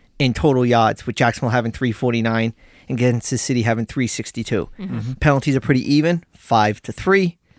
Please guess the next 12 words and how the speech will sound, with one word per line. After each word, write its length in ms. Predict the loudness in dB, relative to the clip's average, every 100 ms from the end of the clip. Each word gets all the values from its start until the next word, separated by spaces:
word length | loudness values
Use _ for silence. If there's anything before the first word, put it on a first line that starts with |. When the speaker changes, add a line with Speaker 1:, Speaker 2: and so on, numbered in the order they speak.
| _ -20 -20 -20 _
Speaker 1:
Turn 360 | -2 2 2 2 -4
the 80 | -2
third 260 | 2 4
down 220 | 4 4 2
efficiency, 580 | 2 2 2 2 0 -2 _
six 260 | -4 0 0
and 80 | 2
twelve, 340 | 4 4 0
seven 340 | -6 -2 0 0
and 80 | 2
thirteen. 440 | 2 2 0 0 -4
Speaker 2:
Yep. 200 | -14 -12